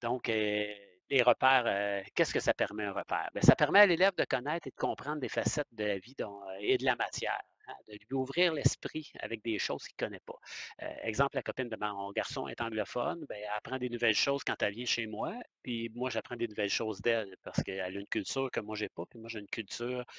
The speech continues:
qu'elle avait pas. Fait qu'il y a un échange qui est très, très, très intéressant. Euh, personne n'est pareil, puis a la même orientation, la même pensée. Donc, euh, pourquoi on parlait des galons à l'époque, euh, on ne sait pas, hein. De se situer, de comparer, sans porter de jugement, puis de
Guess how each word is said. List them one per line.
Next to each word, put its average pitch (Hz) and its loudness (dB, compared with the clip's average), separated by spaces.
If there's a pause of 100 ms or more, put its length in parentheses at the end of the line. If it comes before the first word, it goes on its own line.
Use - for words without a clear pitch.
(200)
qu'elle 131 4
avait 113 0
pas. 104 -10 (120)
Fait - -18
qu'il - -2
y 110 2
a - 2
un 110 0
échange 120 -2
qui - -8
est - -12
très, - -4
très, 117 -8
très 113 -6
intéressant. 104 -4 (520)
Euh, 101 0 (440)
personne 139 2
n'est 135 4
pareil, 131 4
puis 123 0
a 117 4
la 110 2
même 113 -4
orientation, 110 -2
la 117 -6
même 101 -14 (200)
pensée. 107 -4
Donc, - -10
euh, 104 -6 (100)
pourquoi 143 4
on 123 0
parlait 120 0
des 113 0
galons 110 4
à 110 2
l'époque, 127 -4
euh, 117 -6 (100)
on - -10
ne - -10
sait - -4
pas, 139 -4
hein. 135 -8 (460)
De 131 2
se - -2
situer, 131 0
de 110 0
comparer, 120 0
sans 160 2
porter - -4
de 123 -12
jugement, 117 -2
puis - -6
de 101 -4